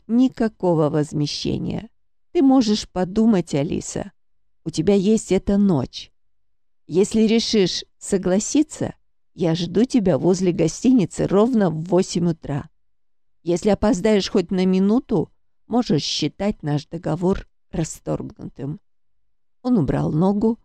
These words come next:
и я, наконец, смогла дышать. «Приведи себя в порядок. Ванная вон там». Он махнул куда-то рукой.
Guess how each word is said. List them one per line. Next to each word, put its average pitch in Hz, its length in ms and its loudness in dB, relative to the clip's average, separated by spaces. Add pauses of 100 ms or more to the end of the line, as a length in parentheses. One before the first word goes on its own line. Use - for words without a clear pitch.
(380)
и 165 80 -8
я, 147 160 0
наконец, 160 680 -2
смогла 156 720 -4 (400)
дышать. 135 640 -6 (1200)
«Приведи 202 440 2
себя 175 320 2
в - 100 -12
порядок. 175 760 -4 (500)
Ванная 180 520 2
вон 196 260 2
там». 160 380 -6 (300)
Он 190 140 -2
махнул 226 380 -2
куда-то 170 400 -2
рукой. 165 500 -6